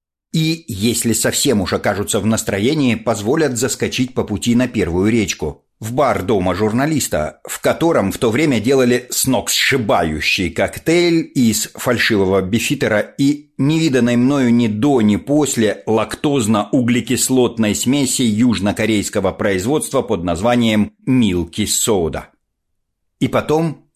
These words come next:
я развезу их по домам. И неловко, как подросток, прощаясь у её подъезда, вспомню сцену из старого фильма. «Зайдёшь на чашку кофе?»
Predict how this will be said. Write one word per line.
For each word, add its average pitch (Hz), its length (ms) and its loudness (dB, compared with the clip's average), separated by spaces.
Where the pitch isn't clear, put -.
я 95 440 0
развезу 110 560 0
их - 180 -2
по 98 100 -2
домам. 85 520 -2
И 120 260 4
неловко, 123 760 2
как - 380 -6
подросток, 123 720 0
прощаясь 113 720 0
у - 20 2
её 113 300 4
подъезда, 117 560 0
вспомню 135 680 0
сцену 92 520 -2
из - 260 -4
старого 82 480 -2
фильма. 76 400 -6
«Зайдёшь 110 580 -4
на 107 120 -6
чашку 85 420 -6
кофе?» - 460 -6